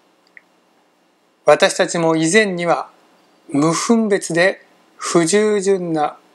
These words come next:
迷っていたものであって、様々な情欲と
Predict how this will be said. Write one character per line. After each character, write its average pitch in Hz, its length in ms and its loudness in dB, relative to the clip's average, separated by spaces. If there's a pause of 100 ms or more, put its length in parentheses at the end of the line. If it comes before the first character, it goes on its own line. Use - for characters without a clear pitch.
(120)
迷 143 300 2
っ 214 40 -2
て - 260 0
い 165 60 -2
た 160 120 -2
も 147 100 -4
の 143 100 -4
で 160 140 0
あ 135 60 -2
っ - 80 -16
て、 - 260 -12 (800)
様 185 440 0
々 196 260 0
な 170 220 -4
情 208 280 2
欲 175 200 -4
と - 320 0